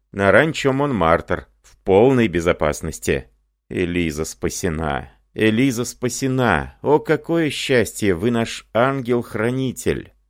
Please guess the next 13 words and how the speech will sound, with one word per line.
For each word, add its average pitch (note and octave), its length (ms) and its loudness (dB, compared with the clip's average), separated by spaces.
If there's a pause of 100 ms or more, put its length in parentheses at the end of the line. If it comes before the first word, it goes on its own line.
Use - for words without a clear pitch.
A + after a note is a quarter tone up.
(120)
Они E2+ 340 -2
были F2+ 260 2
у D#2+ 100 2
самой E2+ 400 0
калитки, A#2 800 -2
которую D3+ 560 0
стальное A#2+ 600 2
тело C#3+ 500 0
легко A#2+ 420 2
открыл A#2+ 440 0
одним F#2 400 0
из F2 140 -6
ключей. D#2 640 -4